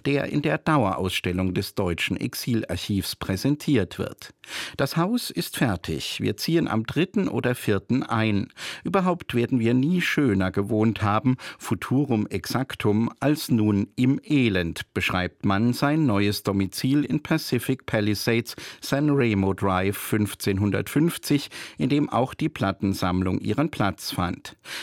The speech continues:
Das Grammophon mit dem Radio zusammen befand sich im Living Room ganz hinten,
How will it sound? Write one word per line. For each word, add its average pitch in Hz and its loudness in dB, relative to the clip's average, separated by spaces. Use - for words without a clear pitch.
Das 98 -2
Grammophon 131 2
mit 101 0
dem 90 0
Radio 123 0
zusammen 131 0
befand 151 0
sich - -6
im 170 2
Living 151 4
Room 98 4
ganz 92 -2
hinten, 101 0